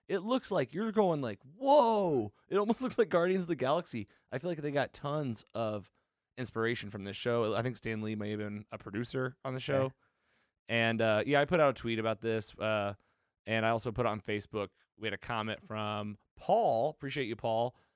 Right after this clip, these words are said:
Speaker 1: Uh, says he agrees. "Great series." Andy, have you watched this yet?
Speaker 2: No, but I'm, I'm going to, for sure.
Speaker 1: If
Speaker 2: I
Speaker 1: you're a
Speaker 2: need to
Speaker 1: Marvel fan.
Speaker 2: We've talked about this well in the past that I, I'm not above watching cartoons, so
Speaker 1: And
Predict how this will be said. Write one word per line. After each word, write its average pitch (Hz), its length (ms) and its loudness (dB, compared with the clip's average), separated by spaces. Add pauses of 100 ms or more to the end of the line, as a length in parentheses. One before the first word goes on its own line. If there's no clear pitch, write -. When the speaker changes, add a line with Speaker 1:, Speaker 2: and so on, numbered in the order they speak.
(200)
Speaker 1:
Uh, 110 300 0
says 113 220 -8
he 131 100 -6
agrees. 117 320 -8
"Great 123 320 -4
series." 110 580 -6 (380)
Andy, 123 260 -6
have 117 180 -6
you 110 80 -4
watched 101 300 -6
this - 140 -18
yet? 55 160 -16 (120)
Speaker 2:
No, 113 220 -6
but 95 140 -4
I'm, 90 360 -6
I'm 98 140 -8
going 90 260 -6
to, 78 180 -12 (340)
for - 40 -16
sure. - 300 -14 (240)
Speaker 1:
If - 80 -12
Speaker 2:
I - 20 -8
Speaker 1:
you're 147 160 2
a 127 40 2
Speaker 2:
need 110 60 -2
to 85 180 -6 (140)
Speaker 1:
Marvel 110 300 -2
fan. 95 380 -14 (540)
Speaker 2:
We've 101 160 -10
talked 87 240 -2
about 87 180 -4
this 85 220 -10 (500)
well 95 260 -6
in 87 80 -6
the 87 60 -10
past 85 360 -10
that 85 120 -8
I, 82 160 -8 (280)
I'm 92 100 -8
not 85 160 -4
above 82 300 -6
watching 82 420 -8 (300)
cartoons, 80 600 -8 (100)
so 76 420 -10 (240)
Speaker 1:
And 123 160 0